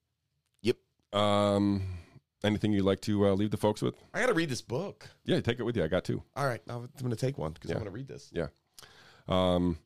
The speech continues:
Speaker 2: I should have done this at the beginning of the show, but, uh, maybe at the end of the show I'll do it anyway. So
Speaker 1: All
Speaker 2: I'm,
Speaker 1: right.
Speaker 2: I'm not sure if,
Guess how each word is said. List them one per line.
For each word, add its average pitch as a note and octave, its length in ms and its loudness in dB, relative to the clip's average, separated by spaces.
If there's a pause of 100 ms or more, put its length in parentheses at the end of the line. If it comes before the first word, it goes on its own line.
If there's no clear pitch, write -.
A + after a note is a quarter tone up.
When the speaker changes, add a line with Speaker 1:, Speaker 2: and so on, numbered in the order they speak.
(360)
Speaker 2:
I G2 60 2
should C3 160 2
have A#2 80 0
done A2+ 120 4
this G#2+ 140 2
at - 60 -12
the F2+ 60 -2
beginning G2+ 280 4
of F2 40 4
the E2+ 60 4
show, E2+ 280 2
but, D#2 360 0
uh, D2+ 500 2
maybe F#2 140 2
at D#2+ 40 2
the E2+ 80 2
end E2+ 80 2
of D#2+ 60 0
the D2+ 60 -2
show D2+ 180 0
I'll C#2+ 100 0
do D2+ 160 2
it D2+ 60 2
anyway. C#2+ 340 0
So - 180 -4
Speaker 1:
All D2 60 2
Speaker 2:
I'm, D#2 80 2
Speaker 1:
right. F2 100 0
Speaker 2:
I'm G2+ 120 0
not G#2+ 120 2
sure G#2+ 200 2
if, - 120 -4